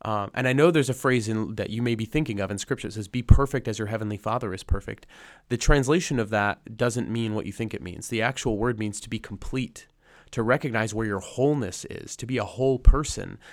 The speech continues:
and to not be giving away part of yourself to addiction, to sinful things that, you know, to different identities, to things that define you other than God's definition of you as a beloved son or daughter of the Father.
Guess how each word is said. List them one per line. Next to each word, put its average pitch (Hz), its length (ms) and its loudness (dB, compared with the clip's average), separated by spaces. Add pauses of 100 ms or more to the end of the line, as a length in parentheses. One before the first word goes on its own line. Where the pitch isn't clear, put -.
(140)
and 110 80 -6
to 113 80 0
not 120 180 -2
be 113 100 -8
giving 123 360 0
away 107 480 -2
part 110 300 4
of 101 80 -8
yourself - 580 -8 (340)
to 113 140 -4
addiction, 104 640 -4
to - 160 -10
sinful 107 460 -4
things 101 480 -6
that, 98 260 -6
you 104 160 -8
know, 95 180 -10 (220)
to 117 80 -8
different 120 300 -2
identities, 101 560 -6
to 107 100 -10
things 110 260 -6
that 98 160 -6
define 101 380 -6
you 95 180 -8
other 104 200 -6
than 98 340 -8
God's 113 320 0
definition 95 560 -8
of 90 100 -12
you 90 220 -10
as 98 200 -8
a 101 60 -10
beloved 92 400 -10
son 95 220 -12
or 92 60 -12
daughter 95 360 -10
of - 120 -16
the 98 60 -14
Father. 127 460 -8